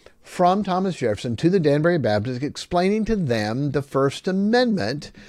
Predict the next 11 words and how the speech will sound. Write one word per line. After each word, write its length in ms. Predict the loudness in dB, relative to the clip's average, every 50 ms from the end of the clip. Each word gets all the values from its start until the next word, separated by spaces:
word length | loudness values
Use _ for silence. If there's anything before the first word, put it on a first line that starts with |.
| -20 -20 -20 -16
says 580 | -12 0 4 6 8 8 8 8 6 4 4
that 100 | 2 2
we 140 | 4 4 4
will 100 | 4 4
not 180 | 2 0 2 2
establish 640 | 2 0 0 -2 -2 -2 0 0 0 -2 -2 -4 -4
a 120 | -2 0
religion. 720 | 0 0 2 4 6 6 6 4 4 0 -2 -2 -4 -6 -8 -12 -20 -20 -20 _ -6
We're 140 | -2 0 0
not 160 | 0 0 0
gonna 240 | 0 0 2 0 -2